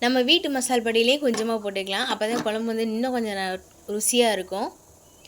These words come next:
இன்னும் கொஞ்சம் வந்து தண்ணி ஊத்திக்கங்க, நல்லா கொதிக்கட்டும். இப்போ வந்து இட்லி ரெடி ஆயிடுச்சு. அந்த மாதிரி கையை வச்சு தொட்டு பார்த்தீங்கன்னா, உள்ள போகாம இருந்துச்சுன்னா வேக-, வே-, போகாம இருந்துச்சுன்னா வெந்துருச்சுன்னு அர்த்தம், போச்சுன்னா வேகலைன்னு அர்த்தம். அந்த பதத்தை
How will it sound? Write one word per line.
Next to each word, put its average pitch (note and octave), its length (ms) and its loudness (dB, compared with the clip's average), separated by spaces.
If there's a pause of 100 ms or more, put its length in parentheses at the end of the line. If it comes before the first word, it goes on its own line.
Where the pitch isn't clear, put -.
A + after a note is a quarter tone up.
(580)
இன்னும் E4 240 4
கொஞ்சம் B3+ 260 4
வந்து A#3+ 180 0 (100)
தண்ணி A#3 280 0
ஊத்திக்கங்க, A3 420 -2 (100)
நல்லா A3 180 2 (120)
கொதிக்கட்டும். G#3+ 580 0 (1400)
இப்போ B3+ 180 0
வந்து C#4+ 200 4
இட்லி B3+ 260 0
ரெடி A#3 160 8
ஆயிடுச்சு. A3+ 280 4 (100)
அந்த A3+ 180 2
மாதிரி D4 140 2 (100)
கையை A3+ 300 2
வச்சு A#3+ 240 -2
தொட்டு A3 260 0
பார்த்தீங்கன்னா, A3 360 0 (120)
உள்ள C#4 160 2 (140)
போகாம B3+ 320 0
இருந்துச்சுன்னா A#3 380 0 (440)
வேக-, C4 340 6 (120)
வே-, G#3+ 280 -2 (320)
போகாம D4 360 2
இருந்துச்சுன்னா B3+ 360 0 (100)
வெந்துருச்சுன்னு B3 600 2
அர்த்தம், B3+ 340 0
போச்சுன்னா C#4+ 400 2 (100)
வேகலைன்னு B3 420 0
அர்த்தம். A3 280 -2 (380)
அந்த A#3 120 0 (120)
பதத்தை C4 260 0